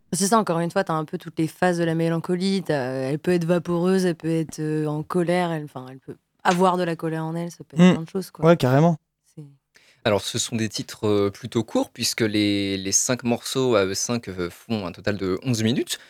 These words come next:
Speaker 3: plus l'intro. Ce, pourquoi ce format de, de, de chansons d'à peu près deux minutes ?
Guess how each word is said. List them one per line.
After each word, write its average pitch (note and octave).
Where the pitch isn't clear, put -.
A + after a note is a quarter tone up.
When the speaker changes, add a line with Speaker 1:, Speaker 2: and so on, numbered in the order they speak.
Speaker 3:
plus -
l'intro. G2+
Ce, A2
pourquoi C#3+
ce -
format A2+
de, G2+
de, G2
de F#2+
chansons -
d'à G#2+
peu G#2
près G#2+
deux G#2
minutes ? G2+